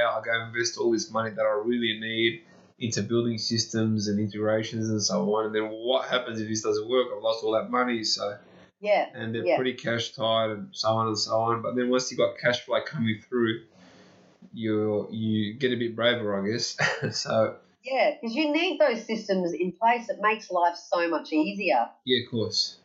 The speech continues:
Speaker 1: And it saves you employees too.
Speaker 2: Yeah, and I've had to learn on the fly really about how to do, 'cause, you know, bear in mind, I'm, I'm, my brain is not,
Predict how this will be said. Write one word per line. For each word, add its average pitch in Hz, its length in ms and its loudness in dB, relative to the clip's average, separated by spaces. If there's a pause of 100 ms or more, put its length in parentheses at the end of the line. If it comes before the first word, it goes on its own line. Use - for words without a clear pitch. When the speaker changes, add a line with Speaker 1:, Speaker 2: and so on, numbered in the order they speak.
(100)
Speaker 1:
And 120 80 -2
it 110 60 -4
saves 135 260 0
you 127 140 0
employees 117 540 0
too. 110 300 -2 (920)
Speaker 2:
Yeah, 226 320 2 (120)
and 262 100 -2
I've 370 140 4
had 370 180 0
to 339 140 -2
learn 240 560 2
on 202 300 0
the 190 80 -2 (100)
fly 208 460 4
really 220 400 0
about 160 440 4 (600)
how 226 180 6
to 208 140 -2
do, 208 260 -2
'cause, 277 240 0
you 330 200 0
know, 285 80 0
bear 349 240 2
in 285 60 -2
mind, 285 180 4
I'm, 277 420 0
I'm, 285 500 0 (440)
my 262 240 4
brain 247 540 0
is 190 100 -6
not, 208 400 2